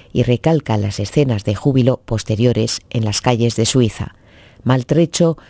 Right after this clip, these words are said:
derrotado por cuatro a dos, el equipo suizo arrebataba su clasificación tras noventa y ocho minutos de un partido loco, endemoniado, resume el diario de Lausana. En sus editoriales, Le Matin y Le Temps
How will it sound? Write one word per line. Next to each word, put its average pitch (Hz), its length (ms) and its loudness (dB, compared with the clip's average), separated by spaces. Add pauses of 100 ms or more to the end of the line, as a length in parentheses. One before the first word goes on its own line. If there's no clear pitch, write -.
(120)
derrotado 127 600 0
por 120 180 -2
cuatro 143 280 0
a - 20 -2
dos, 127 300 0 (260)
el 139 140 2
equipo 175 300 0
suizo 170 320 2
arrebataba 139 540 0
su - 120 -6
clasificación 127 800 -2
tras 120 240 -4
noventa 117 320 0
y 120 100 2
ocho 143 220 0
minutos 123 440 0
de 135 100 2
un 156 80 0
partido 123 560 0
loco, 135 540 0 (280)
endemoniado, 127 760 2 (400)
resume 120 380 2
el 113 80 0
diario 113 320 2
de 107 80 0
Lausana. 110 500 0 (840)
En - 80 -2
sus 170 180 2
editoriales, 180 800 2
Le 120 140 2
Matin 120 420 0
y 107 120 -2
Le 135 120 4
Temps 120 300 -2